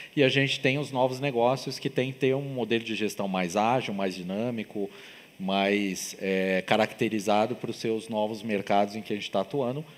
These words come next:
Por exemplo, o mercado financeiro através do banco digital Claro Pay, que a gente lançou há alguns anos. E a gente não se dá o luxo desses novos negócios não terem também a austeridade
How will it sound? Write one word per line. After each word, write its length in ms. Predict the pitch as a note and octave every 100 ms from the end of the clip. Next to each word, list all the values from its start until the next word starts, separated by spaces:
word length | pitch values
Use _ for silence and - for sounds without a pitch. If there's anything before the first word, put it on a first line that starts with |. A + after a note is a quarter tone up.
| - -
Por 100 | C#3
exemplo, 400 | B2+ A2 A2 A2
o 40 | B2+
mercado 360 | A#2 G#2 G2+
financeiro 600 | - G#2+ G#2 - G#2 G#2+
através 360 | A2+ G#2+ G2+ G#2
do 80 | G2
banco 280 | G2 G2+
digital 420 | - G2 F#2 F#2+ F2+
Claro 280 | F#2 F#2
Pay, 300 | F2+ F2+ G2 - - - -
que 80 | G2+
a 20 |
gente 180 | F#2 -
lançou 300 | G#2 G2 G#2
há 40 | G2+
alguns 200 | A2 A#2+
anos. 380 | A2+ F2+ - - - - -
E 100 | A2
a 80 | G#2+
gente 300 | A2+ A#2+ C3+
não 360 | A#2+ B2 D3+ D#3 - -
se 180 | -
dá 140 | G#2+ G#2+
o 120 | C3
luxo 520 | A#2 B2 D#3 D#3 G#2+ E2+ -
desses 340 | G2+ G2 G#2
novos 320 | G2+ G2+ G2+
negócios 500 | G2 F#2 G2 A2 -
não 200 | A#2 C#3
terem 400 | D#3 C3+ C#3 C#3+
também 320 | - G2 G2+ A2
a 20 |
austeridade 880 | A2+ - A#2 A2 G2 F#2+ G#2 A#2